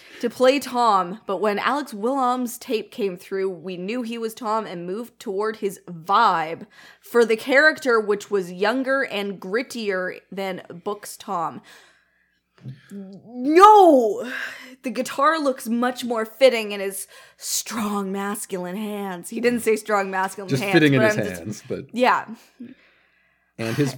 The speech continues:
Speaker 2: with his
Speaker 1: What
Speaker 2: voice.
Speaker 1: Than a lyre. When he stomps onto stage in the show, it's a moment, and that's what we wanted for Tom. Never fear. Multiple, co-,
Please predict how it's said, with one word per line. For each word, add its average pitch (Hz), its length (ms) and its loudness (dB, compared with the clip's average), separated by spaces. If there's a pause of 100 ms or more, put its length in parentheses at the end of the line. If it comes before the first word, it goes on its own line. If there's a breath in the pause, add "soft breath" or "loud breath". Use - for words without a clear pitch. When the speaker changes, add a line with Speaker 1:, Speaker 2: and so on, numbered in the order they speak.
Speaker 2:
with 123 160 2
his - 80 6
Speaker 1:
What 131 120 2
Speaker 2:
voice. 104 540 -6
Speaker 1:
Than 185 220 -4
a 180 60 -2
lyre. 185 560 -4 (300 soft breath)
When 202 180 -4
he 226 120 -6
stomps 269 480 -4
onto 254 240 -4
stage 226 440 -4
in 240 80 -8
the 240 80 -8
show, 208 280 -4
it's - 180 -10
a 196 60 -4
moment, 185 680 -4
and 180 240 -10
that's 214 260 -4
what 214 140 -6
we 190 100 0
wanted 170 400 -8
for 147 180 -12
Tom. 107 520 -16
Never 202 360 -4
fear. 160 520 -10
Multiple, 202 640 -10
co-, - 160 -20